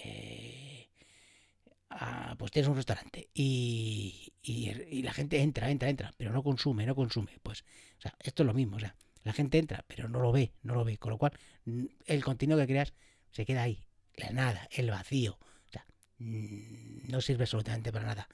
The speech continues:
¿Solamente para qué? Para engordar tu ego. ¿Qué quieres engordar el ego? Pues muy, muy sencillo, pues pagas este dinerito, ¿eh? Y ya tienes el ego hinchado. Y ya está, o sea, ¿eh? Para esto sirve. Que, bueno, que esto sí,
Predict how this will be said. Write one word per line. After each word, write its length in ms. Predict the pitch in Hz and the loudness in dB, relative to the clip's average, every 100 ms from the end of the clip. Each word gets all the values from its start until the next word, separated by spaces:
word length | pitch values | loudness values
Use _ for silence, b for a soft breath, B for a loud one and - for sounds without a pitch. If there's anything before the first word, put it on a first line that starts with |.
| b b | b b
¿Solamente 320 | 123 127 139 | -2 0 2
para 260 | 123 110 | 2 2
qué? 200 | 113 127 b b b b | 2 -2 b b b b
Para 260 | 110 113 - - | 0 0 0 -4
engordar 540 | 123 113 117 131 147 b b b b | -4 -2 0 2 0 b b b b
tu 180 | - 120 | 2 4
ego. 220 | 120 - - - - | 4 2 -10 -20 -6
¿Qué 120 | 135 | 2
quieres 200 | 190 170 | 4 4
engordar 260 | 156 147 | 4 4
el 80 | 160 | 4
ego? 240 | 165 113 - 90 - | 4 0 -2 -10 -6
Pues 160 | 101 101 | -6 -4
muy, 180 | 101 - - | -8 -8 -4
muy 160 | 135 | -2
sencillo, 420 | - - 117 151 - B B B | -2 -10 -6 -6 -8 B B B
pues 140 | 113 | -2
pagas 280 | 139 107 - - | 0 0 -4 -4
este 280 | 120 - | -4 0
dinerito, 540 | 120 143 170 202 190 247 b b b | 0 4 4 4 0 0 b b b
¿eh? 180 | 117 - - | -6 -6 -8
Y 80 | 117 | -4
ya 100 | 120 | -4
tienes 300 | 92 110 - | -4 -6 -6
el 140 | - 113 | -6 -2
ego 260 | 151 220 - - | 0 -2 -4 -10
hinchado. 540 | 107 107 - 101 - _ - | -8 -4 -2 -2 -4 _ -20
Y 120 | - | -14
ya 80 | - | -10
está, 240 | - - - | -10 -10 -12
o 40 | |
sea, 120 | - - | -18 -14
¿eh? 160 | 156 - B B B | -14 -14 B B B
Para 100 | - | 0
esto 160 | 185 180 | 4 6
sirve. 280 | 180 120 - B B B B B B | 6 4 -4 B B B B B B
Que, 340 | - 160 160 160 | 4 8 8 8
bueno, 200 | 160 117 | 6 6
que 80 | 156 | 2
esto 180 | - 185 | 2 4
sí, 240 | 151 139 | 4 2